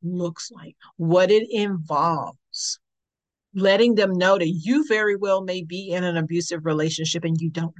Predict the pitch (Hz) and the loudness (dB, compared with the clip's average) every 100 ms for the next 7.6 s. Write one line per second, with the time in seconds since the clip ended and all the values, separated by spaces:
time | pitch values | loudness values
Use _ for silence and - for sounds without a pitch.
0 | 165 175 214 147 156 - - 160 - - | -10 -8 -8 -10 -12 -14 -12 -12 -10 0
1 | 175 165 180 180 175 170 170 - 220 - | 2 2 -2 -4 -6 -6 -8 -8 -8 -8
2 | - 285 - _ - _ - - - _ | -10 -10 -12 _ -20 _ -14 -12 -14 _
3 | _ _ _ _ _ _ _ _ _ _ | _ _ _ _ _ _ _ _ _ _
4 | - 196 190 196 175 185 208 220 165 _ | -4 -4 0 0 0 -4 -4 -4 -8 _
5 | _ _ _ _ _ _ _ _ _ - | _ _ _ _ _ _ _ _ _ -6
6 | 190 170 160 - 160 - - 165 156 156 | -4 -2 -6 -6 -6 -6 -8 -6 -6 -6
7 | 147 147 160 _ 160 | -6 -8 -10 _ -20